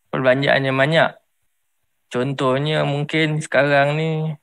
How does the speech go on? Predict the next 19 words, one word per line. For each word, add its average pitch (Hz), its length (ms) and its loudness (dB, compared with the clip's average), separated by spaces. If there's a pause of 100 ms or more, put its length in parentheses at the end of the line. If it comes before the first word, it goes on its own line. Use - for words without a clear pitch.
(320)
contoh 123 320 -6
cuti 135 240 -8
sekolah 127 640 0
ataupun 131 440 -4
anak-anak 127 360 0
kita 143 160 -8
tidak 127 240 -4
bersekolah, 143 560 0 (1600)
mereka 117 480 -4
akan 123 280 0
duduk 120 200 -6
di 120 120 -4
rumah 135 640 -2 (360)
dan 143 280 0
orang 147 360 2
ada 139 360 2
yang 151 160 0
mengatakan 147 800 0
banyak 147 320 0